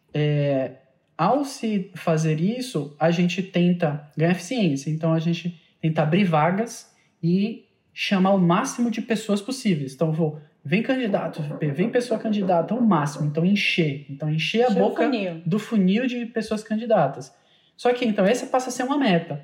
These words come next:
Speaker 1: E aí, por quê? Porque você vai criar uma máquina de validação automática de profissionais baseado nesses testes, supostamente,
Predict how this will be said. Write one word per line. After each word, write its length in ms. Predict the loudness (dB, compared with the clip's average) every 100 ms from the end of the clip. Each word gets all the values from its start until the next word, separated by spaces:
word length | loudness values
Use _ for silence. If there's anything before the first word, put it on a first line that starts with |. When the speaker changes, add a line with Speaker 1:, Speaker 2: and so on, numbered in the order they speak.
| -14 _ _
Speaker 1:
E 100 | 0
aí, 80 | 2
por 200 | 0 0
quê? 100 | 0
Porque 180 | 0
você 220 | -2 0 0
vai 140 | 0
criar 240 | 0 0
uma 180 | 2 4
máquina 680 | 4 2 0 -2 -2 -2 -6 -12 _ -4
de 120 | -2
validação 640 | 2 2 4 0 0 0
automática 800 | 0 0 2 4 2 0 -2 -4
de 140 | -2 -2
profissionais 840 | -2 -4 -4 0 2 2 2 0
baseado 580 | 0 0 2 4 2 2
nesses 340 | -2 -4 -8
testes, 520 | 0 2 2 -2 -8 -8
supostamente, 960 | -6 -2 -2 0 0 2 0 -2 -8